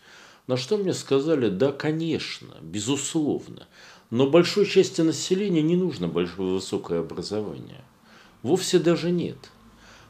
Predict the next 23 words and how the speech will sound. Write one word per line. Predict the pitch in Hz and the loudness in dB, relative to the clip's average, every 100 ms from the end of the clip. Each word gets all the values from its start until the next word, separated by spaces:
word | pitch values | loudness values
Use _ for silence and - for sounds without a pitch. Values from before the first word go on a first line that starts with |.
| - | 2
Большой | 110 127 - 175 | 4 4 4 2
части | 175 175 - 160 | 4 2 2 -2
населения | 156 - 208 202 | -2 -2 -2 0
нужно | 175 185 170 | 2 2 2
некое, | 175 165 156 | 0 2 4
э, | 143 139 143 139 139 139 147 135 - - - - | 6 6 8 8 8 6 4 4 0 -8 -20 -4
даже | 131 160 | 2 2
не | 185 | 4
то | 202 | 0
что | 220 - | 0 2
минимальное | 139 131 135 117 101 113 | 2 4 4 2 2 -2
знание, | 123 104 131 | -2 0 2
а | |
нужно, | 208 151 | 2 2
чтобы | 160 135 | 0 4
их | 156 165 | 4 4
дети | 220 - | 0 0
были | 117 110 120 | 2 4 6
заняты | 127 190 160 101 | 6 6 4 0
в | - | -8
школе | - 196 165 | 4 6 6
какое-то | 107 101 151 143 - | 2 2 4 4 2
время. | 98 82 71 64 65 | 0 0 -2 -6 -12